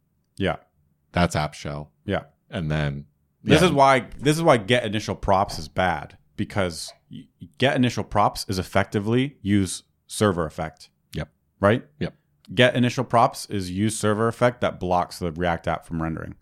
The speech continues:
Speaker 2: Yep.
Speaker 1: But, but you don't want use server effect, just like you don't want server model, because you want the same code to,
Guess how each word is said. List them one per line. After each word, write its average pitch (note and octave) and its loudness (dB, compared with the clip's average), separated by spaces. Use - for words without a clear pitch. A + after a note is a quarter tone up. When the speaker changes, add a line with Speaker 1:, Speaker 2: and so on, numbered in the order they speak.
Speaker 2:
Yep. E2+ -8
Speaker 1:
But, - -4
but - 0
you A2 2
don't A#2 6
want A#2+ 2
use F#2+ -8
server E2+ -6
effect, - -6
just G#2+ -6
like G2+ -6
you G#2 -2
don't G2+ -2
want F#2+ -4
server F2+ -4
model, G2 0
because E2+ -8
you F2+ -6
want F#2 -2
the F2 -12
same F#2 -4
code G2 0
to, F2+ -6